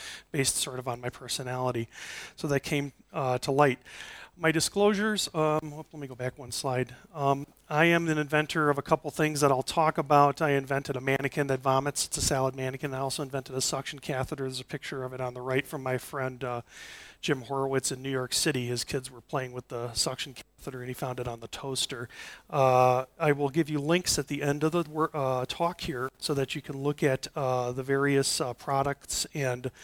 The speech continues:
uh, some of the open source, um, information I provided.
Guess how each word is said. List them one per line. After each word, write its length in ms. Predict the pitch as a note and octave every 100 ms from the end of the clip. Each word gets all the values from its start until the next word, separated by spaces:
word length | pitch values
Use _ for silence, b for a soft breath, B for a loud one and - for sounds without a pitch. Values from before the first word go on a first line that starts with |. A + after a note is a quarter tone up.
| B B -
uh, 360 | D#3 B2+ B2 B2
some 180 | - -
of 140 | C#3 C3
the 220 | C3 B2 B B B - _ _ _ _ _ _ _ -
open 300 | C#3+ D3 C3
source, 520 | - C#3+ C3 B2+ - -
um, 360 | C3+ B2 A#2+ B2 _ _ _ _ _ _ _
information 640 | E3+ D3+ D#3 B2+ B2+ - C3+
I 120 | A#2+
provided. 600 | - C#3 B2+ B2+ B2+